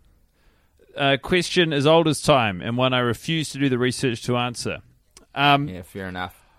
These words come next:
Speaker 1: Brooklyn, yeah, it's sort of used, uh, uh, as a, almost a punchline, but you gotta be so bougie, I think, at this point for Brooklyn to truly qualify as a punchline, even in two thousand and eight.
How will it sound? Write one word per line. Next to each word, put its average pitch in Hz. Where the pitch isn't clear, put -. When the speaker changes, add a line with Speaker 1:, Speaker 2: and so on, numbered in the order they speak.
Speaker 1:
Brooklyn, 202
yeah, 226
it's -
sort 214
of 190
used, 196
uh, 180
uh, 113
as 156
a, 147
almost 208
a 165
punchline, 131
but 147
you 160
gotta 214
be 139
so 185
bougie, 131
I 110
think, 135
at 123
this 143
point 123
for 135
Brooklyn 143
to 120
truly 160
qualify 139
as 113
a 113
punchline, 139
even 160
in 127
two 147
thousand 127
and 107
eight. 113